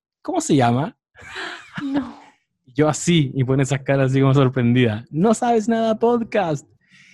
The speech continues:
Speaker 1: El weón me contó que lo escucha conmigo en las noches cuando fuma pito.
Speaker 2: No,
Speaker 1: <laughs>
Speaker 2: te puedo
Speaker 1: Y le,
Speaker 2: creer.
Speaker 1: le dije lo mismo, "No te puedo creer", le dije.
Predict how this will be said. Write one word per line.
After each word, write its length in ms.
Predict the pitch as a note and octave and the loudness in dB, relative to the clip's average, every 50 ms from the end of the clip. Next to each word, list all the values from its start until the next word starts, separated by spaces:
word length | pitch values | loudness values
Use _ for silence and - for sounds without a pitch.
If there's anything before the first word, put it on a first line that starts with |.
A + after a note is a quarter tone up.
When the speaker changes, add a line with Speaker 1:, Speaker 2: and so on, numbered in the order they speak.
| - _ - | -20 _ -2
Speaker 1:
El 160 | C#3+ C3 B2+ | 0 2 4
weón 300 | B2 B2 B2+ C3+ D3 E3 | 4 4 4 6 6 4
me 100 | E3+ D#3+ | 4 4
contó 480 | D#3 D3 C3 A#2+ - - C3+ D3 E3+ D#3 | 4 4 2 2 0 2 2 2 2 2
que 100 | - D3+ | 0 0
lo 60 | C3 | 0
escucha 380 | A#2 - _ - D3 C#3 D#3+ D#3+ | 0 -2 _ -4 -2 0 0 -2
conmigo 560 | D3 C#3+ C3 B2 B2 C3 C#3+ D3+ D#3+ E3 - - | 0 0 0 2 2 2 2 0 0 -2 -2 -4
en 140 | C#3 B2 | -2 -2
las 120 | A#2+ A#2 A2+ | -2 -2 -2
noches 360 | A#2 B2+ D3+ D3 - E3+ - | 0 -2 -2 -2 -4 -8 -6
cuando 300 | - C#3+ C3 C3 A#2+ A#2+ | -4 -2 -2 0 0 -2
fuma 340 | - - C#3 C#3 D3 C#3+ C#3 | -4 -2 -2 0 0 0 -2
pito. 460 | - B2+ C#3 C#3 - A2 G2+ G#2 - _ _ _ _ - - - - - | -2 -2 -2 -2 -2 -6 -6 -6 -10 _ _ _ _ -20 -20 -20 -16 -6
Speaker 2:
No, 420 | C4+ C4+ D4+ D#4+ E4+ F4+ F4+ F#4 G4 G4+ G#4+ A4+ B4 B4+ C5 - - | -4 -2 0 2 4 4 4 4 2 2 4 4 4 4 2 0 -8
Speaker 1:
<laughs> 360 | - C#5 - _ _ _ - | -16 -20 -20 _ _ _ -16
Speaker 2:
te 300 | - - E4 D#4+ D4 - - | -16 -14 -14 -14 -14 -14 -12
puedo 300 | D#4 D#4+ E4+ E4+ F4+ G4 - | -10 -10 -8 -8 -8 -6 -6
Speaker 1:
Y 40 | - | -4
le, 60 | - - | -4 -2
Speaker 2:
creer. 440 | - C3 - C3 - E4 E4+ F4+ F#4 F4 E4 D#4+ D#4 C#3 | -2 0 0 0 2 2 2 2 2 0 -2 -6 -2 2
Speaker 1:
le 80 | C3 C3 | 2 4
dije 260 | D#3 E3+ D#3+ F3+ E3+ | 4 4 2 2 2
lo 100 | F3 E3 | 4 4
mismo, 360 | D#3 D3 C#3 C#3 B2+ A#2 B2 C#3+ | 4 4 4 2 2 0 0 0
"No 120 | D3 D3 | 0 2
te 120 | D3 D#3 D3 | 2 4 4
puedo 240 | D3 D#3 E3 E3 | 4 4 4 4
creer", 340 | D#3+ E3 D#3+ D#3+ E3 D#3+ D3 | 4 2 2 2 2 0 0
le 120 | C3+ B2 A#2+ | -2 -4 -4
dije. 380 | B2 B2+ B2+ - - C3+ B2+ | -4 -4 -6 -8 -12 -12 -12